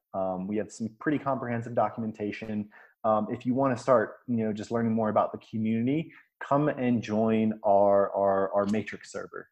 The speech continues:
So if you go to decred dot org slash community, there's gonna be links that you can follow to,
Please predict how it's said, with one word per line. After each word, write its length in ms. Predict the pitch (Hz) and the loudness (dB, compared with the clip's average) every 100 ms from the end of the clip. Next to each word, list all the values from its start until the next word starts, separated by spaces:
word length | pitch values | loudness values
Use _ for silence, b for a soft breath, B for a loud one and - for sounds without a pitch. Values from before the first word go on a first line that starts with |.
| _ | _
So 540 | - 104 101 98 98 _ | -2 2 2 0 -6 _
if 160 | 113 117 | -10 -4
you 80 | 117 | 4
go 180 | 120 | 6
to 400 | 117 - 113 107 104 b b 135 | 6 2 2 2 0 b b 2
decred 340 | 135 - 139 | 4 4 6
dot 200 | 127 - | 6 6
org 280 | 117 123 120 | 4 2 2
slash 320 | - 117 - | 4 4 2
community, 640 | - 110 113 120 139 151 - _ - | -4 -2 0 2 2 0 -6 _ -4
there's 140 | 117 | -2
gonna 140 | 120 117 | 0 2
be 140 | 107 | 2
links 440 | 101 110 117 - - | 2 0 -2 -8 -2
that 140 | 104 | -2
you 100 | 107 | -2
can 120 | 107 101 | -6 -2
follow 520 | 110 110 107 107 104 104 - | 4 6 6 4 2 -4 -8
to, 360 | 101 98 98 | -6 -4 -4